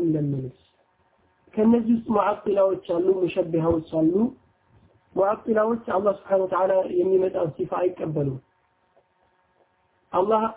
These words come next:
አዛኝ ነው ሲባል ምሳሌ አይደለም ይላሉ። ወይ አላህ ከዓርሽ በላይ ነው ሲባል አይደለም። ሙዓዊላ ተእዊል የሚያደርጉት ደግሞ ልዩነታቸው አላህ ዓርሽ በላይ ነው ሲባል ስልጣኑ ነው ይላሉ። ተእዊል አመጡ። አላህ ብሏል በቁርአን ላይ ስልጣኑ አላህ አላለም።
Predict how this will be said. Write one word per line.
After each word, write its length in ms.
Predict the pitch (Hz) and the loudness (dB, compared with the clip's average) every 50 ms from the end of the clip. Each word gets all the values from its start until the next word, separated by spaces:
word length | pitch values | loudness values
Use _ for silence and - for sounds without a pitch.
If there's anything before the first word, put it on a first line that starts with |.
| - - | -6 -2
አዛኝ 280 | 202 196 196 202 190 185 | -2 0 2 2 2 4
ነው 140 | 185 175 156 | 2 2 0
ሲባል 380 | - 160 151 147 170 185 196 175 | -2 -6 -4 -2 -2 0 0 0
ምሳሌ 380 | 170 156 - - 160 147 139 135 - - - - 151 | -2 -4 -4 -4 -4 -4 -4 -4 -6 -10 -12 -8 -6
አይደለም 480 | 156 175 170 156 156 151 151 156 147 | -4 -2 -2 -2 -2 -2 0 0 0
ይላሉ። 300 | 147 143 135 123 123 123 - - | 0 -2 -2 -4 -6 -6 -6 -4
ወይ 160 | 165 185 202 208 | -2 0 2 2
አላህ 300 | 196 202 202 214 208 196 - - | 2 0 0 -2 -2 -4 -6 -10
ከዓርሽ 340 | _ - 180 190 185 - - | _ -4 -2 -2 -2 -4 -2
በላይ 260 | 185 185 175 175 165 | 0 0 2 2 2
ነው 100 | 165 156 | 0 -4
ሲባል 300 | - - 170 - 190 214 226 | -6 -8 -6 -4 -4 -4 -4
አይደለም። 440 | - 151 143 143 135 135 139 139 - - _ _ _ _ _ _ _ _ _ _ | -6 -6 -6 -6 -8 -8 -10 -12 -14 -16 _ _ _ _ _ _ _ _ _ _
ሙዓዊላ 420 | 180 190 196 202 202 196 190 180 180 - | 0 2 2 2 0 0 0 0 -2 -2
ተእዊል 300 | - 226 233 220 208 202 | -4 -2 0 0 2 2
የሚያደርጉት 560 | 196 196 190 190 180 185 180 175 175 165 151 | 2 2 2 0 0 0 -2 -4 -4 -6 -2
ደግሞ 180 | 165 175 180 180 170 | -2 0 0 0 0
ልዩነታቸው 680 | 170 175 175 180 175 165 165 180 180 - - 220 226 190 - | 2 2 4 4 2 2 0 -4 -6 -4 -4 -4 -4 -4 -4
አላህ 240 | - 165 170 170 - | -2 -2 0 0 0
ዓርሽ 200 | 170 170 165 - - | -2 -4 -4 -6 -4
በላይ 240 | 160 165 160 160 | -4 -2 -2 -2
ነው 120 | 160 156 147 | -2 -4 -4
ሲባል 340 | - 170 165 - - - - | -6 -10 -10 -8 -10 -10 -8
ስልጣኑ 360 | - 175 170 - 180 170 165 160 151 | -6 -8 -6 -4 -4 -2 -2 -2 -2
ነው 120 | 147 147 147 | -2 -4 -6
ይላሉ። 300 | 135 127 123 120 117 117 - _ _ _ _ _ _ _ _ _ | -6 -8 -8 -10 -12 -14 -16 _ _ _ _ _ _ _ _ _
ተእዊል 280 | 220 240 240 240 226 208 | 0 2 4 4 4 4
አመጡ። 340 | 202 185 180 180 165 - - 120 - - - _ _ _ _ _ _ _ _ _ | 2 2 0 -4 -6 -6 -8 -10 -10 -10 -12 _ _ _ _ _ _ _ _ _
አላህ 240 | - 180 190 202 190 185 | -2 0 0 2 0 -2
ብሏል 260 | 175 190 214 214 202 180 | -2 -2 -2 -2 -2 -2
በቁርአን 320 | 190 - - 196 185 180 175 | -4 -6 -4 -2 0 0 0
ላይ 100 | 175 160 | 0 -2
ስልጣኑ 340 | - - - - - - 131 247 427 - - _ _ - | -4 -8 -8 -4 -2 -2 0 -2 -2 -6 -8 _ _ -6
አላህ 260 | - 190 202 220 220 208 | -4 -4 -2 -2 -2 -2
አላለም። 340 | 190 156 135 131 139 135 | -2 -4 -4 -6 -8 -10